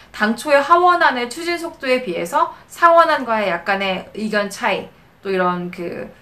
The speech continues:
프로시저의 그 절차상의 지연이 될 수 있다는 것,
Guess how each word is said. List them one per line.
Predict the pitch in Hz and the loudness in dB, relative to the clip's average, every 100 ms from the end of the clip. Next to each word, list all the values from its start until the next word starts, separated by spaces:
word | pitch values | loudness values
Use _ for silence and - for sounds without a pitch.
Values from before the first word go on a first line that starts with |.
| _ | _
프로시저의 | 339 349 - 277 226 202 196 190 196 185 185 - | -2 -2 -4 -6 -2 0 2 2 2 0 -2 -12
그 | 196 170 - | -14 -12 -8
절차상의 | 208 214 247 285 277 233 220 214 202 196 - - | -4 -2 0 0 2 0 0 0 0 -4 -18 -12
지연이 | - 233 247 | -2 0 0
될 | 226 190 | -2 -2
수 | - | -2
있다는 | 202 180 190 190 190 185 | -4 -4 -2 0 -2 -6
것, | 185 170 - | -6 -8 -10